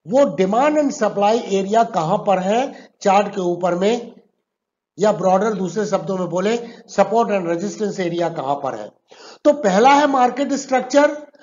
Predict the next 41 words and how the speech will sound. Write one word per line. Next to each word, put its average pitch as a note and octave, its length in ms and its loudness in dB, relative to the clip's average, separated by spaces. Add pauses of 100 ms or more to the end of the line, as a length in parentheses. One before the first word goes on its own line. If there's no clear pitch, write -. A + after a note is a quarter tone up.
(220)
और A#3 140 6
उसके A#3+ 240 0
बाद B3+ 200 4
जब A3+ 120 0
हम A#3 120 -4
support A#3 400 0
and B3+ 140 -2
resistance G#3+ 540 -2
and G#3+ 180 -2 (380)
supply G3+ 280 0
and C4 260 -2
demand G#3 300 -2
area G#3 300 2
को G3+ 320 0 (220)
correlate A#3 460 4
करते F#3 340 -2
हैं, F#3 320 -2 (180)
तो A#3 60 0
हमें B3 200 2
वो B3+ 100 4
पता A#3+ 300 2
रहता G#3 360 2
है F#3+ 400 0
वो G3 120 4
value G3+ 440 0
area G3+ 420 2 (320)
जहां G3 260 4
trade G#3 320 0
को A3 160 -2
initiate G3 640 0
करने G3 300 -2
से G#3+ 340 -2 (280)
maximum A#3+ 600 2
risk A#3 320 0
reward G3+ 380 0
ratio F#3+ 520 -2 (160)
आपके F3+ 320 0
favor E3+ 320 -2
में E3+ 140 -2
काम C3+ 220 -4
करेगा। C3+ 520 -8